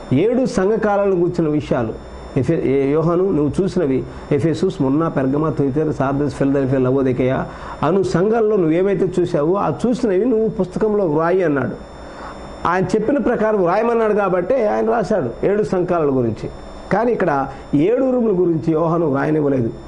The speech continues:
అవి <clears throat> యోహాను <clears throat> అది నీ పని కాదు,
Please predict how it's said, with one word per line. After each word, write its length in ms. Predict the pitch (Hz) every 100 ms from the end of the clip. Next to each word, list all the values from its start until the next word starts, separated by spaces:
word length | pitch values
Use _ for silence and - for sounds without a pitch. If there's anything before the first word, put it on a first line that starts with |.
| - - -
అవి 380 | 143 156 - 156 - - 233 254
<clears throat> 480 | 208 - - - -
యోహాను 420 | 175 202 226 208 -
<clears throat> 920 | - - - - 254 285 196 - - - - - - - -
అది 160 | 165 202
నీ 100 | 247
పని 220 | 208 196
కాదు, 360 | 160 127 131